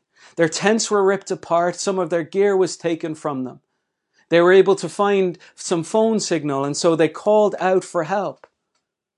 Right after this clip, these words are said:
And when they called out for help, they got through,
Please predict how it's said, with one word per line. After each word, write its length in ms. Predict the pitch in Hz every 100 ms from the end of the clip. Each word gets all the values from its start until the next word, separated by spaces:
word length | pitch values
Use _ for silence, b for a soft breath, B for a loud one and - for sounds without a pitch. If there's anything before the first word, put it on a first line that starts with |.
| _ _ _
And 120 | 180
when 160 | 208 233
they 120 | 226
called 320 | - 226 214
out 120 | 196
for 180 | 175 185
help, 220 | 175 214
they 120 | 214 185
got 220 | 214 - B -
through, 680 | - 240 247 175 147 160